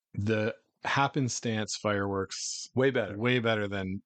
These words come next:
Speaker 2: Yeah.
Speaker 1: planning to go watch them. 'Cause you plan to watch them, you're inevitably gonna be disappointed.
Speaker 2: Mm-hmm.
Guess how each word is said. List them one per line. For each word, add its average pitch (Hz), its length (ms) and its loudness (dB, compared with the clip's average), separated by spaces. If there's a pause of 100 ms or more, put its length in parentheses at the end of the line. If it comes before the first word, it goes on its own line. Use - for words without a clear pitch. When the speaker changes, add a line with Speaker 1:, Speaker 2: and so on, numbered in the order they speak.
(320)
Speaker 2:
Yeah. 104 100 2
Speaker 1:
planning 110 380 2
to 110 80 -4
go 101 140 0
watch 95 360 0
them. 82 140 -8
'Cause 123 180 0
you 135 120 2
plan 185 300 2
to 160 60 4
watch 135 260 2
them, 123 220 0
you're 101 320 0 (380)
inevitably 113 580 2
gonna 98 220 -2
be 95 120 -2
disappointed. 92 680 -2 (180)
Speaker 2:
Mm-hmm. 131 300 2